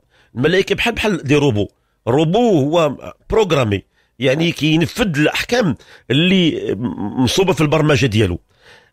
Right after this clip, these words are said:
أما الإنسان فهو مختار، "وهديناه النجدين، إما شاكرا وإما كفورا".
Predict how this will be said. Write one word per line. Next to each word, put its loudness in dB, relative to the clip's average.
أما 4
الإنسان 0
فهو 2
مختار، -2
"وهديناه 2
النجدين، 0
إما 2
شاكرا 0
وإما 2
كفورا". -4